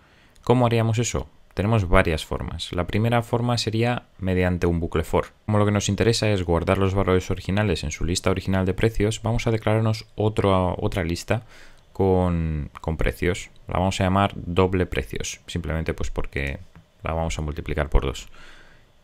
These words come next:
Y de momento esa lista va a ser una lista vacía.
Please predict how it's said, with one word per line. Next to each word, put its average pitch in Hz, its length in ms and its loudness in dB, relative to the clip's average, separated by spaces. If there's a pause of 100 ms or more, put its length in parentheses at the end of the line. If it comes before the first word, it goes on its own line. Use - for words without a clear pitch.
(540)
Y 113 220 0 (200)
de 92 180 0
momento 101 580 0
esa 98 240 -2
lista 101 280 0
va 87 100 2
a 85 40 0
ser - 160 0
una 87 140 0
lista 80 240 -2
vacía. - 380 -6